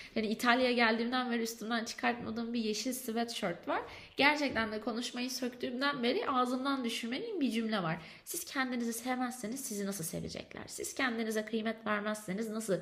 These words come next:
size kıymet verecekler?" falan. Çok yavan ama doğruya doğru. Ben şimdi kendime oturup da özellikle de dünya bu kadar bana kendimi değersiz hissettirmek üzerine kuruluyken,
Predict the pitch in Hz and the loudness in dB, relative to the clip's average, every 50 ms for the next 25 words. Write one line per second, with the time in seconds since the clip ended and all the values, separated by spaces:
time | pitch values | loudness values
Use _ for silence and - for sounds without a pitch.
0 | - - - - - - - 185 185 170 165 - 185 165 160 170 165 - 175 165 | -2 -10 -16 -18 -16 -10 -6 -2 -2 -2 0 2 2 2 2 0 0 0 0 2
1 | 165 165 160 160 165 165 185 202 214 196 - - 175 - - - - - - - | 2 2 2 0 0 0 -2 -2 -2 -2 -4 -4 -4 -4 -4 -8 -14 -16 -16 -16
2 | - - - 349 339 269 240 214 190 180 180 190 294 - - - - - _ _ | -12 -2 0 2 2 4 4 4 4 4 4 2 2 -2 -6 -14 -20 -20 _ _
3 | - 392 381 285 240 262 269 262 233 214 220 247 240 220 208 190 185 165 - - | -4 -2 0 2 4 4 6 6 6 6 4 4 4 2 2 2 2 0 -2 -4
4 | - - - - - 302 311 311 302 - 262 254 254 240 - 254 240 233 233 233 | -8 -16 -20 -2 2 4 4 4 2 0 -2 -2 -4 -2 -2 -2 0 0 0 0
5 | 226 233 226 - - 233 240 240 - - 170 160 165 - - - - - - - | 0 0 -2 -2 -2 -4 -4 -4 0 0 0 0 0 -4 -12 -16 -18 -20 -20 -20
6 | _ _ _ _ _ _ _ _ 190 196 196 196 196 214 247 294 - - 330 302 | _ _ _ _ _ _ _ _ 2 2 4 4 2 2 2 0 0 0 0 2
7 | 262 254 202 226 226 220 214 208 196 190 185 226 226 - 320 247 214 185 165 170 | 2 2 2 2 2 2 2 2 2 4 2 2 4 2 2 4 4 2 2 0
8 | - - - - - - 208 202 233 262 262 262 247 226 226 226 226 233 240 196 | -2 -6 -16 -14 0 2 2 4 4 2 0 0 0 0 2 2 0 0 0 2
9 | 180 202 202 202 190 185 190 196 - 262 247 - 226 - - - 220 214 - - | 2 2 4 4 4 2 2 0 -2 -6 -4 -4 -6 -6 -4 -4 -4 -4 -4 -6
10 | 208 214 220 226 - - 196 196 208 202 202 214 214 214 - 220 196 202 190 190 | -4 -2 -2 -4 -4 -6 -2 0 0 0 0 -2 -2 -2 -4 2 2 2 4 4
11 | 226 233 226 - 208 170 165 170 | 2 2 0 0 0 0 0 0